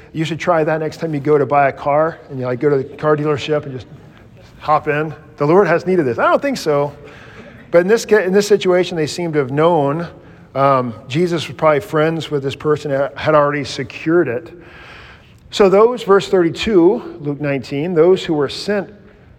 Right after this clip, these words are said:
went away and found it just as he had told them. And as they were untying the colt, its owner said to them, 'What are you doing? Why are you untying the colt?' And they said, 'The Lord has need of it.'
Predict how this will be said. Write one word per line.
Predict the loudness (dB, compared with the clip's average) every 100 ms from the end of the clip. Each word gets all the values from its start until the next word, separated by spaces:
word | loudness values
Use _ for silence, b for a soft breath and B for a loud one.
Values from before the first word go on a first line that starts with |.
| b _
went | -4 2 2 2
away | 2 4 2
and | 0
found | -2 0 0 0
it | -2 -2
just | -4 -4
as | -2
he | 0
had | 0
told | 0 -2 -2
them. | -4 -6 -14 -10
And | 0
as | 0 2
they | 2
were | 2
untying | 0 -4 -4 -2 -2
the | -4
colt, | -8 0 0 0 -6
its | -8
owner | -4 -4 -4 -4
said | 0 0
to | 0
them, | -6 -6 -6 -14 B 0
'What | 2
are |
you | 2
doing? | 2 4 4 0 -12 B B B B
Why | 2
are | 2
you | 2
untying | 0 0 -4 -2 -2
the | -2
colt?' | 0 0 0 -6
And | -6
they | -6
said, | -2 -2 0
'The | -2
Lord | 0 0
has | -2 -6 -6
need | -4 -2
of | -2
it.' | -4 -16 -20